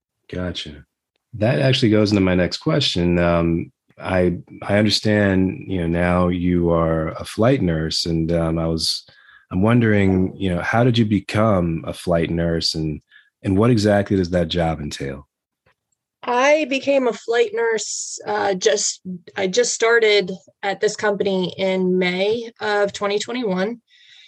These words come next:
Speaker 2: and I got into it because of a mutual friend and a, well, an acquaintance that became a friend that I took a travel assignment with. We were both,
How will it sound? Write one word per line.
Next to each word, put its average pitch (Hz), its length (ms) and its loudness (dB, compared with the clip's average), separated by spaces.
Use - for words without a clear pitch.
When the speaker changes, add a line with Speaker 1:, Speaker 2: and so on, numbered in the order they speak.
Speaker 2:
and 196 160 2
I 190 100 4
got 196 300 2
into 233 260 0
it 202 180 2
because 196 600 0
of 190 260 2
a 180 560 2
mutual 214 380 0
friend 208 640 0
and 185 100 0
a, 170 140 -2
well, 170 260 -2
an 170 80 2
acquaintance 196 800 -2
that 180 180 2
became 208 300 2
a 202 60 4
friend 190 580 0
that 190 340 2
I 180 300 2
took 196 240 0
a 175 180 2
travel 247 300 0
assignment 156 400 -6
with. - 300 -6
We 175 100 2
were 175 80 2
both, 175 380 2